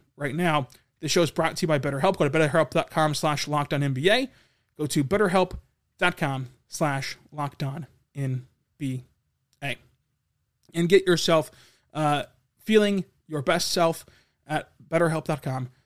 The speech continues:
slash locked on N B A. When you're at your best, you can do great things, but sometimes life gets you bogged down and you may feel overwhelmed or like you're not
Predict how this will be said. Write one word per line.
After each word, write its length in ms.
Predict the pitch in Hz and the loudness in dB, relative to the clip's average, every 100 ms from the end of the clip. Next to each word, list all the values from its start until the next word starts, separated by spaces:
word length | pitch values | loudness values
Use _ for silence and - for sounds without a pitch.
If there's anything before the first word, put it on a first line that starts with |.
| _ - | _ -10
slash 500 | - 147 139 - - - | -2 0 -2 -4 -10 -12
locked 380 | 143 135 - | -8 -8 -6
on 260 | 135 127 127 - _ - | -6 -6 -8 -12 _ -12
N 320 | 139 131 127 _ | -8 -6 -8 _
B 260 | - 131 131 _ _ 139 | -8 -8 -10 _ _ -8
A. 180 | 139 - _ _ _ _ _ _ | -8 -8 _ _ _ _ _ _
When 220 | 175 202 | 6 8
you're 160 | 220 226 | 8 6
at 120 | 247 | 2
your 80 | 233 | 4
best, 440 | 233 240 - - - _ | 4 4 2 -2 -8 _
you 180 | 185 202 | -2 2
can 160 | 202 | 4
do 180 | 165 185 | 4 4
great 280 | 147 180 160 | 6 4 2
things, 320 | - 196 247 | 0 0 0
but 140 | 185 - | 0 2
sometimes 540 | 208 214 220 208 170 | 2 2 2 2 2
life 280 | 165 175 - | 2 0 0
gets 220 | 175 - | -2 0
you 80 | 160 | 0
bogged 400 | 160 151 151 139 | 2 4 2 0
down 380 | 160 165 214 185 | 0 2 0 0
and 140 | 156 | 0
you 80 | 147 | 0
may 180 | 165 175 | 0 0
feel 220 | 185 147 | 0 2
overwhelmed 680 | 160 147 139 151 196 262 233 | 2 0 0 0 0 -2 0
or 180 | 175 185 | 2 4
like 300 | 190 190 - | 2 0 -2
you're 100 | 185 | 0
not 240 | 196 196 | 0 -2